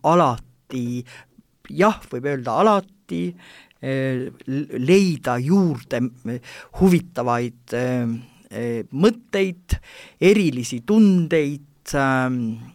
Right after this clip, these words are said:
eh, õppida nautima ka väga keerulisi olukordi, et, eh, need on need asjad kõik, mis, ähm, mis ma arvan, eh, minu, eh, tipujuhid, ähm,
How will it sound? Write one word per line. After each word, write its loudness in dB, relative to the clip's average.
eh, -16
õppida -2
nautima -2
ka -2
väga 0
keerulisi 2
olukordi, -2
et, -8
eh, 2
need 2
on 2
need 2
asjad -2
kõik, -6
mis, -6
ähm, -2
mis -6
ma 2
arvan, -2
eh, -2
minu, -2
eh, -10
tipujuhid, -2
ähm, -2